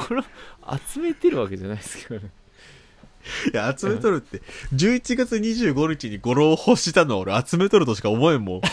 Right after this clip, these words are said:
Speaker 1: や、まあね、集めとくとその、
Speaker 2: でしょ？
Speaker 1: 語呂経験値と、あ、偏差値上がって、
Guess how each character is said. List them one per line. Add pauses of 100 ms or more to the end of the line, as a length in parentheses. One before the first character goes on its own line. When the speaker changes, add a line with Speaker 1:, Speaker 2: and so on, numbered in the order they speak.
(420)
Speaker 1:
や、 (560)
ま
あ
ね、
集
め
と
く
と
そ
の、
Speaker 2:
で
し
ょ？
Speaker 1:
語
呂
経
験
値
と、 (360)
あ、
偏
差
値
上
が
っ (260)
て、